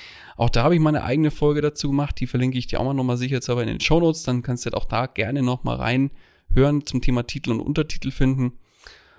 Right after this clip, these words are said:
Denn ist dein Titel nicht eindeutig genug, so wie es in meinem Fall leider auch ist mit Einfach-Podcasten, kann es dir passieren, dass der Titel nur schwer interpretiert werden kann und es zu Verwechslungsgefahr kommt. Es gibt nämlich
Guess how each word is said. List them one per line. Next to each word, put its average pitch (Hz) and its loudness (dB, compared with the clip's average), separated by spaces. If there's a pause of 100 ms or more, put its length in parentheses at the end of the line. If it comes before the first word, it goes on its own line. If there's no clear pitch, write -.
(520)
Denn 120 4 (100)
ist - 4
dein 131 2
Titel 156 2
nicht 131 4
eindeutig 147 0
genug, 123 4 (560)
so - -2
wie 117 -6
es - -6
in 113 -2
meinem 113 2
Fall 120 -2
leider 110 0
auch 131 6
ist - -2
mit 120 -4
Einfach-Podcasten, 123 0 (520)
kann 196 6
es 269 4
dir 214 2
passieren, 151 4 (800)
dass 123 -2
der 131 0
Titel 131 0
nur 123 2
schwer 107 0
interpretiert - -4
werden 110 0
kann 135 0
und - -2
es - -4
zu 143 2
Verwechslungsgefahr 147 2
kommt. - 0 (640)
Es - -8
gibt 165 0
nämlich 156 2